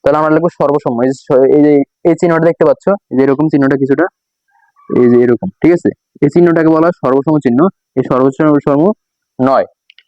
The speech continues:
মানে আমাদের নয়টা ঘর করা লাগবে। নয়টা আর একটা বেশি করবা, নয়টা থেকে একটা বেশি করবা, মানে দশটা করতে হবে ঘর।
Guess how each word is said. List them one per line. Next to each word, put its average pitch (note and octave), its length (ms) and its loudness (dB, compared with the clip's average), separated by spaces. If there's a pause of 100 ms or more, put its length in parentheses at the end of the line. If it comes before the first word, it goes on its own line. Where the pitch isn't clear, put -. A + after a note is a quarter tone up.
(280)
মানে C3 140 -2
আমাদের D3+ 220 -2
নয়টা F3 260 0
ঘর C3+ 260 0
করা C#3 160 0
লাগবে। - 240 -4 (480)
নয়টা D#3+ 260 0
আর E3 80 0
একটা E3+ 260 -2
বেশি D#3+ 200 -2
করবা, A2 240 0 (260)
নয়টা D3 220 -2
থেকে E3 180 -2
একটা D#3+ 180 -2
বেশি C3+ 160 0
করবা, G#2 200 0 (680)
মানে C3 160 0
দশটা E3 300 -2
করতে C3 200 -2
হবে A2 100 2
ঘর। G#2+ 180 -2